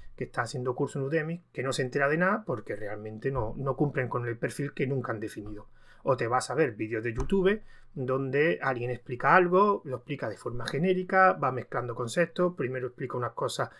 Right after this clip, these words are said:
para un nivel básico y después cosas para un nivel intermedio, después cosas para un nivel avanzado y después para otro nivel básico.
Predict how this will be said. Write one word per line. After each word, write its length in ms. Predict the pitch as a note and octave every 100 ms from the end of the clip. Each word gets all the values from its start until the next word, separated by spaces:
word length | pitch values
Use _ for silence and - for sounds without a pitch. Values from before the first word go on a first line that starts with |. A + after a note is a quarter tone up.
| _
para 160 | C3+ A#2+
un 80 |
nivel 240 | B2 A#2+ A#2
básico 460 | B2 D#3 - C3+
y 20 | B2+
después 340 | A#2 - C3
cosas 280 | - C3 -
para 160 | B2+
un 60 | B2
nivel 180 | B2 B2+
intermedio, 560 | B2 B2+ D#3 E3 D#3
después 280 | C3+ - -
cosas 260 | - C3+ A#2+
para 100 | B2
un 60 |
nivel 180 | B2 B2
avanzado 480 | A#2+ A#2+ - D3+ C#3
y 40 |
después 280 | C3 - C3
para 140 | - A#2+
otro 140 | B2+
nivel 200 | B2 A#2
básico. 440 | B2 D3 C#3+ C3+